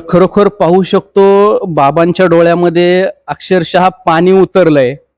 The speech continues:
शेतकरी खरंच म्हणजे किती इमानदार असतो, आंदोलन करण्याची वेळ आली तरीही तो इमानदार असतो,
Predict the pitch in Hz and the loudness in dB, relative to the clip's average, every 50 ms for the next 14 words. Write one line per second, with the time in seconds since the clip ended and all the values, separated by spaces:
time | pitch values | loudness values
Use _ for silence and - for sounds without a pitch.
0 | _ _ _ _ _ _ _ _ _ _ _ _ _ _ _ _ _ _ _ _ | _ _ _ _ _ _ _ _ _ _ _ _ _ _ _ _ _ _ _ _
1 | _ _ _ _ _ - - - - 208 202 - - - 247 247 254 233 - - | _ _ _ _ _ -12 -10 -4 -2 -2 -2 -2 -2 -2 0 0 0 -2 -2 0
2 | 220 226 254 - - - - - _ _ _ _ _ _ _ _ _ _ - 165 | 0 0 0 0 -2 -10 -20 -20 _ _ _ _ _ _ _ _ _ _ -8 -6
3 | 185 175 208 - - 196 - 226 220 202 180 170 175 180 180 190 185 190 180 180 | -4 -4 -4 -6 -6 -8 -4 -4 -2 0 0 0 2 2 2 2 2 2 2 2
4 | 160 151 - - 147 127 131 131 - _ _ _ _ _ _ _ _ _ _ _ | 0 -2 -4 -8 -8 -8 -8 -10 -16 _ _ _ _ _ _ _ _ _ _ _
5 | _ _ _ _ _ _ _ _ _ _ _ - 120 143 156 165 165 180 196 202 | _ _ _ _ _ _ _ _ _ _ _ -8 -4 -2 0 2 2 2 2 0
6 | 196 170 185 180 185 185 185 185 - 185 165 165 170 165 160 151 151 143 143 143 | 0 0 -2 -2 -2 -2 -4 -2 -2 0 0 2 2 2 2 0 0 -2 -6 -8
7 | - _ _ _ _ _ _ _ _ _ _ _ _ _ _ _ _ _ _ - | -14 _ _ _ _ _ _ _ _ _ _ _ _ _ _ _ _ _ _ -4
8 | 165 165 170 160 175 190 185 185 185 180 180 170 170 165 165 165 160 156 156 147 | 0 0 0 2 0 0 0 2 2 2 2 2 2 2 2 2 2 2 0 -2
9 | - - 160 151 160 _ | -4 -8 -10 -10 -10 _